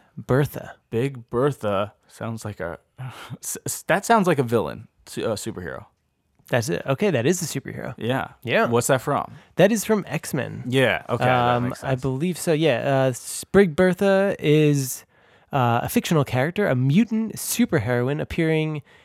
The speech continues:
Speaker 1: in the Marvel Comics, created by John Byrne. She first appeared in West Coast Avengers Volume two, number forty-six, July nineteen eighty-nine. Her abilities are skilled aircraft pilot,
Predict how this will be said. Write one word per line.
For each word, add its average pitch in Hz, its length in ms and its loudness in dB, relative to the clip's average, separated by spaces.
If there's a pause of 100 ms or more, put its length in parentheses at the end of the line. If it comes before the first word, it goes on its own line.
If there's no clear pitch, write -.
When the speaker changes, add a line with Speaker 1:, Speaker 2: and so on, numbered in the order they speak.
(140)
Speaker 1:
in 139 340 0
the 123 100 2
Marvel 143 380 0
Comics, - 600 -6
created 131 260 0
by 117 160 2
John 139 640 2 (140)
Byrne. 233 560 0 (140)
She - 180 -10
first 120 220 2
appeared 131 340 4
in 120 220 2
West 151 260 0
Coast 160 300 0
Avengers 170 420 2
Volume 175 400 2
two, 196 340 2
number 170 320 2
forty-six, 180 760 -4 (220)
July 135 540 4 (300)
nineteen 165 720 -4
eighty-nine. 131 640 -8 (240)
Her 139 140 4
abilities 135 440 6
are 117 140 4
skilled 190 420 2
aircraft 165 760 2
pilot, 175 360 -2